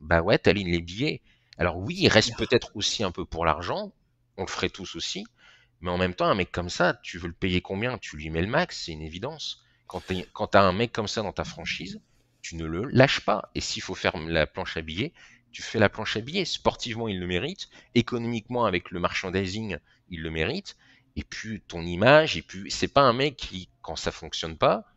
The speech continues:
Speaker 1: chiale en disant, « Vous me tradez, et attention, vous me tradez, mais je vous donne une shortlist, je vais aller là, là, là, là, là. » Non,
Speaker 2: Hmm.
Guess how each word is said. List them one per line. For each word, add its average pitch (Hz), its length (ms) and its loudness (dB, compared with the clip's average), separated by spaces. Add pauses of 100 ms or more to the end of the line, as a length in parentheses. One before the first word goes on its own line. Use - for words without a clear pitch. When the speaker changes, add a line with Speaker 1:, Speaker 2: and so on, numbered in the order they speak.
(200)
Speaker 1:
chiale 120 420 4
en 98 80 -2
disant, « 87 460 -6
Vous 87 180 -8
me 90 40 -6
tradez, 117 540 4 (240)
et 92 80 6
attention, 127 420 -2
vous 110 80 -8
me 104 80 -8
tradez, 127 320 -2
mais 143 100 -4
je 95 100 -4
vous 90 100 -8
donne 107 120 -6
une 95 100 -8
shortlist, - 580 -6
je 87 100 -12
vais 90 80 0
aller 110 160 4
là, 110 180 10
là, 127 140 6
là, 135 100 6
là, 151 140 4
là. » 196 220 0 (340)
Non, 160 180 2
Speaker 2:
Hmm. 131 80 -2